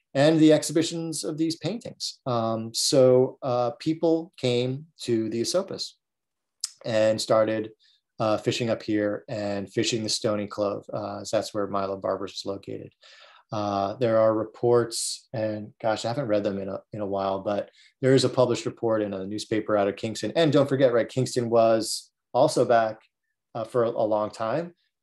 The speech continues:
was still, you know, highly political because it was the original, uh, capital of, of New York. So, um, that's where people were taking the train over to, up to Kingston and then come over. Uh, but there, so the Kingston newspaper reported,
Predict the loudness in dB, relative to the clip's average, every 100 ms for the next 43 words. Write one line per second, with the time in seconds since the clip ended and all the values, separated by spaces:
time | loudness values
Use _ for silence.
0 | _ 0 4 4 2 -4 -14 -14 -2 4
1 | 6 6 2 -2 0 2 2 0 -2 -2
2 | -2 -6 -6 -6 -8 -6 -4 -2 -4 -2
3 | -2 -2 -4 -8 -6 -6 -4 -6 -4 -6
4 | -6 -10 -14 -12 -6 0 0 -2 -8 0
5 | 0 0 -4 _ _ _ -6 -2 -2 -2
6 | -2 -2 -2 -4 -4 -4 -4 -6 -6 -8
7 | -2 0 0 0 -2 -4 -4 -6 -6 -6
8 | -4 -2 -2 -4 -6 -8 -10 -8 0 2
9 | 2 0 -4 -20 _ _ -4 0 0 0
10 | 2 4 4 2 -4 -2 -4 -4 -4 -2
11 | -2 -2 -2 -4 -6 -2 -2 2 2 2
12 | -4 -4 -6 -2 0 0 0 -2 -4